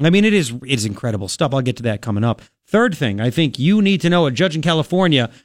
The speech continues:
on his own says, "We're gonna stop deporting illegal alien families that have just been reuni-, reunited because I wanna give the A C L U time to meet them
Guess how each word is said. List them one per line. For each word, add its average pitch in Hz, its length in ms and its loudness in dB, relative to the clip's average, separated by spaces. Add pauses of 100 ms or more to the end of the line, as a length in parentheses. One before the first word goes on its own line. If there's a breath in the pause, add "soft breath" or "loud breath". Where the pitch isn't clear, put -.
(120)
on 202 220 2
his 233 180 2
own 214 380 2
says, 185 640 -2
"We're 170 160 0
gonna 208 180 2
stop 208 440 0
deporting 170 640 2 (320 soft breath)
illegal 202 420 2
alien 208 320 2
families 196 400 2
that 165 100 2
have 143 80 0
just 160 220 -2
been 190 120 2
reuni-, 185 380 2
reunited 151 520 2
because 127 260 0
I 160 60 2
wanna 180 160 2
give 160 140 0
the 160 260 2
A - 20 2
C 208 160 0
L 196 80 2
U 185 180 0
time 165 200 0
to 143 80 0
meet 202 220 2
them 196 200 2